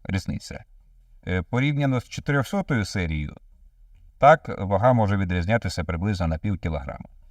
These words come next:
Але і ціна чотирьохсотої серії вже наступає на п'ятки, так би мовити, цій пилі триста п'ятдесят третій. Тому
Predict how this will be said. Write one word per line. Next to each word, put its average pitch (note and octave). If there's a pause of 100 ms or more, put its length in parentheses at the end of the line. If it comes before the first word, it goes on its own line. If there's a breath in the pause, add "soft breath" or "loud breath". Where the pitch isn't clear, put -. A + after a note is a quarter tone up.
(160)
Але A#2+
і A2
ціна A2+
чотирьохсотої G#2
серії G#2 (140)
вже G#2+
наступає F#2
на E2+
п'ятки, -
так A2
би G#2+
мовити, G2+ (420)
цій F#2+
пилі F2
триста F2
п'ятдесят E2+ (380)
третій. - (680)
Тому G2+